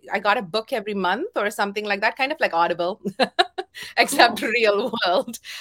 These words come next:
Speaker 1: Um, and it was never enough. Like, I needed more and more, and so I would borrow things from my friends. So I spent a lot of time, and that's one of the things that attracted me to your storytelling a-, aspect.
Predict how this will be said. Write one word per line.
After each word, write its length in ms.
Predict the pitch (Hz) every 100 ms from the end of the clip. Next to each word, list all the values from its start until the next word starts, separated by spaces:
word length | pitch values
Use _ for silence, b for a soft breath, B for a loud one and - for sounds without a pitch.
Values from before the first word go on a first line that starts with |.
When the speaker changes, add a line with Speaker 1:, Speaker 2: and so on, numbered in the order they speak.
| B
Speaker 1:
Um, 260 | 247 247 254
and 100 | 294
it 80 | 285
was 160 | 294 285
never 220 | 311 359
enough. 480 | 294 240 233 - -
Like, 300 | 220 214 - -
I 140 | 233
needed 480 | 226 247 254 226 196
more 380 | 214 220 220 226
and 180 | 233 220
more, 300 | 202 196 208
and 180 | 220 214
so 100 | 220
I 60 |
would 220 | 185 180 156
borrow 260 | 196 208
things 260 | 208 214 214
from 120 | 226
my 120 | 220
friends. 320 | 220 185 190 -
So 200 | 233 226 B B -
I 80 |
spent 340 | 339 - 302 392
a 100 | 294
lot 200 | 233 269
of 80 | 294
time, 400 | 262 226 226 233
and 140 | 226
that's 140 | 226 233
one 100 | 262
of 80 | 269
the 60 |
things 260 | 247 214 233
that 100 | 202
attracted 520 | 175 - 196 202 220
me 180 | 208 196
to 80 | 196
your 320 | 185 170 180
storytelling 920 | - 339 427 254 269 208 196 196 180 -
a-, 100 | 208 -
aspect. 600 | 202 226 - 180 165 _